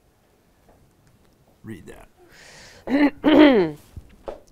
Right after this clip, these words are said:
Speaker 2: Hij benaderde Eva niet in de vorm van een engel, maar als een slang, subtiel, sluw en bedrieglijk.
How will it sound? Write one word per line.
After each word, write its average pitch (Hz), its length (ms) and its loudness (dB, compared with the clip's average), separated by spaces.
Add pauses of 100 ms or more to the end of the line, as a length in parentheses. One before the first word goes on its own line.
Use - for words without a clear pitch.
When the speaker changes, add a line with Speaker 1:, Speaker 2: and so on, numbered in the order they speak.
(120)
Speaker 2:
Hij 220 260 0
benaderde 277 560 0
Eva 220 540 0
niet 254 320 -4
in 311 120 -4
de 254 80 -6
vorm 208 300 -4
van 196 160 -6
een 185 140 -4
engel, 226 520 -4
maar 214 220 -2
als 214 180 -4
een 202 120 -10
slang, 196 520 -4
subtiel, 285 800 -8
sluw 277 600 -8
en 262 180 -6
bedrieglijk. 202 640 -10